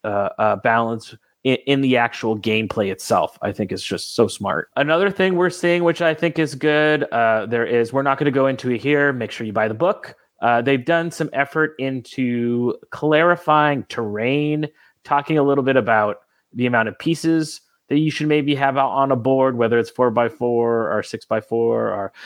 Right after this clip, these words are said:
or maybe, Matt, speak to a little bit, what was sort of the, the impetus or the, the, the motivation to sort of get in there and clarify, do a little work on terrain?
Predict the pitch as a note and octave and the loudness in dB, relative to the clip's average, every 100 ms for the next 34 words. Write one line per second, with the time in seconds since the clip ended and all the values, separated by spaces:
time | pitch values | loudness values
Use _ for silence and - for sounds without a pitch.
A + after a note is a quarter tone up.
0 | - D#3 E3+ G3 G3+ F#3 E3 - E3+ E3 | -6 -2 0 0 0 0 0 0 -2 0
1 | E3 D3 C#3+ C3+ A#2 D3+ F3+ E3+ E3+ D#3+ | 2 2 4 2 2 2 2 0 0 2
2 | D3 C3 A#2 B2 - B2 B2 G#2+ - C#3+ | 2 2 2 0 0 0 2 2 0 -2
3 | D3 C#3 B2+ - A#2 G#2+ A2 G#2+ G#2 A2 | 0 2 0 2 2 2 0 0 0 0
4 | G#2+ _ _ _ - A#2 A2+ G#2+ G#2+ B2 | 0 _ _ _ -12 -2 0 0 0 2
5 | C#3 C3 A#2+ B2 - C3 G#2 A2 B2+ A2+ | 2 4 2 2 0 -4 -6 -6 0 0
6 | A2 A#2+ A#2+ A#2+ A2+ A2 - A#2+ A#2 B2 | 2 2 2 2 0 -2 -2 0 0 2
7 | A#2 A2+ A2 B2 A2+ A2+ A2+ A2 A2+ G#2 | 2 2 0 0 2 2 0 -2 -4 -6
8 | - G#2+ G2 | -8 -6 -6